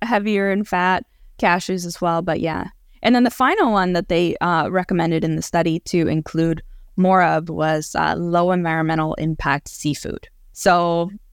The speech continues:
basically, you know, we recommend consuming fish twice a week to get that omega-three. And so they just recommended being conscious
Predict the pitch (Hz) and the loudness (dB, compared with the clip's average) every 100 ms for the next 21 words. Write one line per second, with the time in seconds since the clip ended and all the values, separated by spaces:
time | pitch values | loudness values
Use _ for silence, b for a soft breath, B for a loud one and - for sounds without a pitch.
0 | - - _ 190 190 180 - 170 - 185 | -20 -20 _ -4 2 2 2 -2 -2 -2
1 | 170 165 165 165 - - 160 151 156 160 | 0 0 -2 -4 -14 -4 0 2 2 0
2 | 156 - 160 156 151 - 160 - 151 156 | -2 -2 0 2 0 0 -2 0 0 0
3 | - 151 151 - 151 156 - 151 - - | -2 -4 -4 0 0 0 -4 -4 -4 -2
4 | 180 156 160 165 151 139 151 - - - | -2 0 0 0 -2 -4 -6 -4 -4 -4
5 | - - _ - - 165 - 170 170 175 | -6 -18 _ -16 -4 -4 2 2 4 2
6 | 160 - 135 170 160 156 180 156 151 - | 0 -2 0 0 2 0 2 0 0 -2
7 | 151 156 - - - | -4 -2 -4 -6 -8